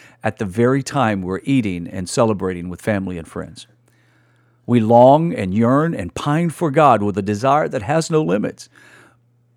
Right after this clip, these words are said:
But only if you choose, uh, to be close to a true teacher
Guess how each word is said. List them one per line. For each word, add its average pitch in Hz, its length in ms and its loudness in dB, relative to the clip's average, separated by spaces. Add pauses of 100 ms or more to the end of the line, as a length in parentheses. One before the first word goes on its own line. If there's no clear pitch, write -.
(260)
But 120 160 -4
only 143 400 4
if 104 180 -6
you 110 220 -8 (220)
choose, 165 500 -4 (1200)
uh, 131 100 0
to 123 160 -8
be 123 100 0
close 160 420 0
to 127 120 -4
a 120 40 -4
true 156 200 -6
teacher - 460 -8